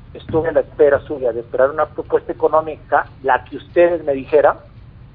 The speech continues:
y esa nunca llegó. Pero que no salgan a decir después de que Fano no firmó en la U por el tema económico, porque yo ahorita en este momento no soy un jugador que haya venido a la U a pedir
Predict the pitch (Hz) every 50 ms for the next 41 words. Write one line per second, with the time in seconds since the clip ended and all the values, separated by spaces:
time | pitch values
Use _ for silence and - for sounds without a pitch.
0 | - - - 123 139 135 - 139 131 143 151 143 - 165 143 123 120 131 165 143
1 | 123 - - 147 156 151 139 123 - - - - - - 120 123 120 - 135 131
2 | 143 143 - - 151 156 160 156 156 143 127 123 117 - - 151 151 143 147 143
3 | - - - 147 135 165 - - - - - - - - - 131 127 - 139 -
4 | - 147 143 147 147 147 143 143 160 143 135 139 143 147 143 135 131 147 175 180
5 | - 131 120 120 117 110 - - 135 139 143 143 - 131 135 185 175 143 127 113
6 | - - - - - - 131 127 - - 131 117 120 147 170 180 180 175 170 180
7 | 180 - - 160 151 - - 165 160 143 180 196 - - 123 120 123 - - 147
8 | 143 139 143 143 - - - 127 113 123 147 156 156 - - - - - - -
9 | - 127 123 131 143 151 143 131 131 147 151 147 156 160 165 180 165 135 117 -
10 | 117 120 147 160 160 160 -